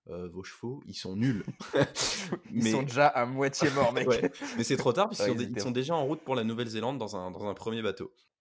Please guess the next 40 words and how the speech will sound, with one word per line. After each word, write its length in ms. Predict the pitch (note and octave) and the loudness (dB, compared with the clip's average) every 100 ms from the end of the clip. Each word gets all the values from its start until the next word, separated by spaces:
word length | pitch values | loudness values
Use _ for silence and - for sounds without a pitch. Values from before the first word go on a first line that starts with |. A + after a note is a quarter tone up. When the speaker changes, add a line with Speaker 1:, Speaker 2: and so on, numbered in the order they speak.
| _ - - | _ -10 -2
Speaker 1:
Euh, 400 | G#2 G2 F#2+ F#2+ - | 0 2 0 -4 -4
autre 180 | C#3+ C#3+ | -4 -4
folie, 360 | - D3+ G3+ - _ _ _ _ _ | -4 -4 -4 -10 _ _ _ _ _
c'est 180 | - A#2+ | -8 -6
que, 140 | - | 0
euh, 260 | D3 G#2+ A2 | 2 4 4
notre 320 | A2+ A#2 C3 | 2 2 -2
Indiana, 540 | A2+ A2 A#2+ C3+ C3 | -2 2 2 2 2
euh, 540 | G#2 F2+ F2 F2+ F2 F#2+ | 0 0 -2 -2 -4 -4
du 140 | G2 | -6
froid, 420 | - - E3 G3+ - - - - _ | -6 2 2 2 -12 -20 -20 -20 _
il 160 | A#2 A#2 | -4 -2
est 60 | C3 | 0
séduit 420 | - C#3 C#3+ F3 | 0 0 -2 -2
par 240 | E3 C3 | 2 2
les 200 | A#2 A2+ | 2 0
nouvelles 280 | A#2 C#3 D#3 | 0 -2 -2
technologies 680 | D3 - C#3 B2 A#2+ F3+ - _ - | -4 -4 0 0 -2 -8 -12 _ -2
et 80 | B2+ | 0
il 80 | |
va 120 | C3+ C#3 | 2 0
craquer, 440 | - C#3 C3+ C#3+ | -2 -4 -2 -4
Speaker 2:
Mhm. 60 | C3 | -4
Speaker 1:
il 80 | A#2 | -2
va 80 | A#2+ | -2
investir 500 | B2 B2+ - F3+ D3+ | -2 -4 -6 -6 -4
dans 140 | A#2+ | -4
trois 320 | A2+ B2+ D#3+ D#3+ | -6 -2 -2 -2
traîneaux, 480 | - C#3 C#3 D3 G#2 | -4 -4 -4 -6 -4
euh, 140 | G2 | -4
motorisés 640 | G#2+ B2+ D3+ C3+ A2+ B2+ C#3 | -4 -6 -4 -6 -4 -6 -6
à 100 | A#2+ | -6
cheville. 400 | - - A#2+ C3 - _ _ _ _ | -6 -10 -12 -12 -18 _ _ _ _
Et 80 | A2 | -2
alors 140 | G#2+ A2 | 0 0
là, 120 | C3+ | -4
petite 320 | - D3 C#3 | -8 -10 -6
anecdote, 440 | B2+ A2 A#2 D#3 - | -4 -4 -4 -4 -4
mais, 160 | G#2 F#2 | -4 -2
euh, 160 | F2 | -4